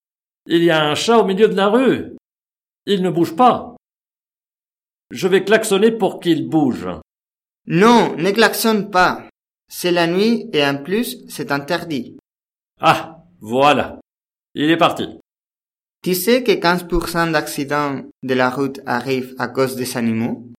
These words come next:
Speaker 2: Des sangliers ou des biches traversent la route en campagne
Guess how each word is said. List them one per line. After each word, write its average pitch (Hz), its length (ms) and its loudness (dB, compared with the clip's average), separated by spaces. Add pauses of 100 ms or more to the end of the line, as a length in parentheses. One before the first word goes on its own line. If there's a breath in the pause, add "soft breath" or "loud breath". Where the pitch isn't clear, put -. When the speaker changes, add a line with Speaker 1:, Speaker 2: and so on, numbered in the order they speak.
(960)
Speaker 2:
Des 131 140 0
sangliers 147 800 0 (300)
ou 139 80 -4
des 135 140 4
biches 160 280 0
traversent 151 500 -2
la 131 160 0
route 170 240 -4
en 123 140 -6
campagne 120 640 -6